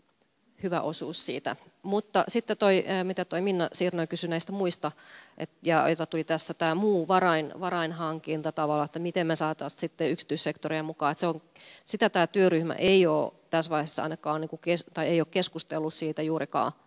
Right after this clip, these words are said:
mutta on aivan selvää, että myös siis nämä muut kaikki, kaikki niinku sen sanoin, että on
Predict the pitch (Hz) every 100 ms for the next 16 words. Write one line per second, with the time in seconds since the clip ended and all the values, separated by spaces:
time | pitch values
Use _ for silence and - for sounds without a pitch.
0 | _ _ _ - 175 165 165 151 180 170
1 | 165 170 165 156 - 180 156 143 - 160
2 | 175 151 - 156 - 165 156 170 151 -
3 | 175 - 139 - 202 185 170 165 160 180
4 | - - - - 220 190 175 160 156 160
5 | 135 - 160 160